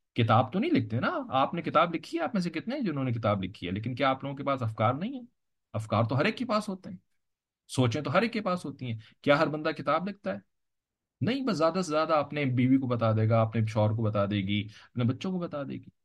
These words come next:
किताब तो वो लिखता है जिसका मकसद ये होता है कि मेरे अफकार को दूसरे लोग कसरत के साथ पढ़ें।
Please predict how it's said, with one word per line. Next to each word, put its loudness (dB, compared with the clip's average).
किताब 4
तो 2
वो 4
लिखता 4
है 4
जिसका 0
मकसद 2
ये 0
होता 2
है 4
कि -4
मेरे 2
अफकार 0
को -4
दूसरे -2
लोग -2
कसरत 2
के -6
साथ -4
पढ़ें। -2